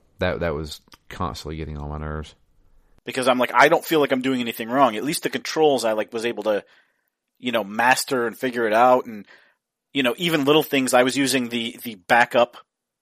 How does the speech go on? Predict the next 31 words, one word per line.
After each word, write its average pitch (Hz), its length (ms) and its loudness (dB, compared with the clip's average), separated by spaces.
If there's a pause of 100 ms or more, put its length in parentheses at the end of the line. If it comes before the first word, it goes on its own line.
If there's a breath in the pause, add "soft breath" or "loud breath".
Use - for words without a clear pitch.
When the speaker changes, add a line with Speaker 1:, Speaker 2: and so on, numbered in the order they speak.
Speaker 2:
button 92 440 -2
a 107 40 -4
lot 101 280 0
more 101 480 -6
in 107 100 -14
this 98 140 -8
playthrough. 92 420 -12 (2000)
You 123 100 -6
know, 104 160 -4
to - 160 -8
kind 120 380 -2
of 110 260 -4 (1500 soft breath)
keep - 340 -8
my 135 160 4
gun 120 480 -2
trained, 120 680 -4
but, 113 220 -2
but 113 180 0
kinda 120 240 0
try - 160 -4
and 110 80 -8
center 123 340 2
myself 117 500 0
in 110 100 -8
the 104 60 -10
best - 400 -2
position 110 680 -6 (460 soft breath)
so - 180 -4
that 107 160 -2
I 110 200 2
can 104 440 -10